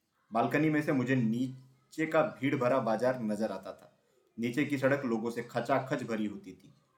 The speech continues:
लोग चीजें खरीद बेच रहे होते थे। कई फलों और सब्जी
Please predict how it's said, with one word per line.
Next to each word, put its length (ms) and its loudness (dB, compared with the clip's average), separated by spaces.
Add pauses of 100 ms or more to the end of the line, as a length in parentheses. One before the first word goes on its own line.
(120)
लोग 260 -2
चीजें 400 0
खरीद 320 0
बेच 240 -2
रहे 120 0
होते 300 -4
थे। 160 -20 (640)
कई 180 6
फलों 340 4
और 100 2
सब्जी 560 0